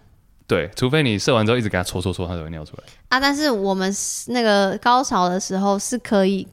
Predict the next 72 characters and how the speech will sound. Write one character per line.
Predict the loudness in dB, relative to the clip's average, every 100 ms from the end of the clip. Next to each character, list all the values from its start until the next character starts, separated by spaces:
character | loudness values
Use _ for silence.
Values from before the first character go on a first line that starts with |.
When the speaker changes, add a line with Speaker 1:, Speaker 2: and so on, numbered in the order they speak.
| -2
Speaker 2:
可 | 4 6 6
能 | 4 2
可 | 4 4
以 | 4
同 | 0 -4
时 | -2
尿 | -2 -2
尿， | -2 -4
因 | -2
为 | -2
就 | -2
是 |
不 | -2 -4
同 | -4 -2
洞。 | -4 -4 -8
Speaker 1:
嗯， | -10 -10 -16 -20 _ _ _ _
喷， | -2 0 0 -2
喷 | -2 0 0
尿。 | -2 -4 -10 _ _
Speaker 2:
没 | -2
错。 | 2 2 2 -2 _ _
好， | -2 2
那 | 4
回 | 4 4
来， | 4 2 -2 -8 -10
Speaker 1:
很 | -4
棒。 | 0
Speaker 2:
就 | 0
是 | 2 4 4 2
他 | 0 -2
记 | 0 0
得 | 2 0
这 | -2
个 | -4
A | 0 0 0
的 | -2
好， | -4
即 | -4 -2
便 | 0 -2
是 | -4
插 | -4 -6
不 | -6
进 | -10 -10 -12
去。 | -14 -16 -16 -20 -20 -20 -4
接 | 0
下 | 4
来 | 2
B | 2 0
C | 0 0 0
D， | 0 2
我 | 2
看 | 4
一 |
下 | 4
有 | 4
没 |
有 | 0
什 | 0
么 | 2
特 | 2
别 | 2 0
的。 |
Speaker 1:
B | 2
C | 2
D | 4 4 4
没 | 4
有 | 2
，B | 2 2
C | 2
D | 2 2
就 | 4
是 | 4 4 2 0